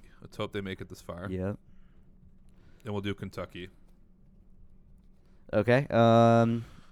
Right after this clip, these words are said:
Speaker 1: Oh, man. Um,
Speaker 2: U N C and Kansas.
Speaker 1: we'll do Kansas. We'll see
Speaker 2: Okay.
Speaker 1: how this can go. And then we'll do Kentucky. I'm gonna
Speaker 2: All
Speaker 1: say
Speaker 2: right.
Speaker 1: Kansas then.
Speaker 2: Yep. All right, here's your final four. So we got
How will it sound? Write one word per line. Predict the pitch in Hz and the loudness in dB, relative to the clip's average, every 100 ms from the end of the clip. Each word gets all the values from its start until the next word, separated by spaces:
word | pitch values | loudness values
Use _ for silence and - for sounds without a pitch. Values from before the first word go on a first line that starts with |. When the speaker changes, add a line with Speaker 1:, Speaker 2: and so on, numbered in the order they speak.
| - | -6
Speaker 1:
Oh, | 156 147 98 | -4 -2 -4
man. | 98 104 87 - | -8 -10 -10 -4
Um, | 110 131 | 2 6
Speaker 2:
U | 131 | 8
N | 135 | 6
C | 135 143 147 | 4 0 2
and | 147 139 - | 0 -2 -4
Kansas. | - 147 160 147 - - | -2 0 2 0 -2 -8
Speaker 1:
we'll | 135 | -8
do | 196 | -6
Kansas. | 147 131 113 113 - - - | -6 -4 -6 -10 -12 -20 -20
We'll | - - | -12 -8
see | 104 | -2
Speaker 2:
Okay. | 113 | 0
Speaker 1:
how | 113 | -2
this | 104 101 | -6 -14
can | 98 | -14
go. | 101 101 98 | -10 -8 -8
And | 98 | -8
then | 101 | -8
we'll | 101 101 | -8 -8
do | 101 98 98 95 95 95 | -8 -8 -6 -6 -8 -12
Kentucky. | - 87 - 107 - 104 101 98 - _ _ - - _ _ - _ - - _ - - - - | -14 -18 -10 -10 -8 -6 -6 -8 -14 _ _ -20 -20 _ _ -20 _ -20 -20 _ -20 -20 -20 -18
I'm | - | -8
gonna | |
Speaker 2:
All | 82 | -6
Speaker 1:
say | |
Speaker 2:
right. | 87 101 | -6 -8
Speaker 1:
Kansas | 92 90 87 | -12 -16 -20
then. | - 82 85 - _ - - - - - - - - | -20 -20 -20 -20 _ -20 -20 -20 -20 -20 -20 -20 -2
Speaker 2:
Yep. | 117 120 - - - - - _ - - - - - | 0 0 -4 -20 -20 -20 -20 _ -20 -20 -20 -20 -4
All | 104 117 | 4 6
right, | 139 - | 6 4
here's | 127 123 117 | 0 0 0
your | 120 | -2
final | 127 123 117 | 0 0 -2
four. | 131 120 | -2 -2
So | - | 0
we | 117 | -2
got | 113 113 107 - | 2 4 2 0